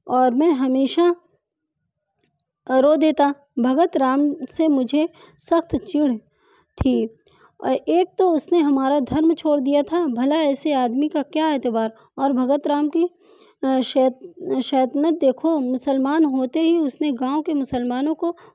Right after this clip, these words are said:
उकसाना शुरू किया कि वो मस्जिद, अ, में मीनार पर चढ़कर अजान दे, लेकिन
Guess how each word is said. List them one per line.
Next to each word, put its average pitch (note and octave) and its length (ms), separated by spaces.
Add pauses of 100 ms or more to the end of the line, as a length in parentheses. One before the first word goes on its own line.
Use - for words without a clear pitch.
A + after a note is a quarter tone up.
उकसाना C#4+ 460
शुरू A#3 300
किया A3 280 (340)
कि D4+ 80
वो D#4+ 160
मस्जिद, D4 380 (240)
अ, B3 260
में C#4 200
मीनार C4 400
पर C4+ 180
चढ़कर D4 440
अजान C4 380
दे, A#3 180 (320)
लेकिन D4 300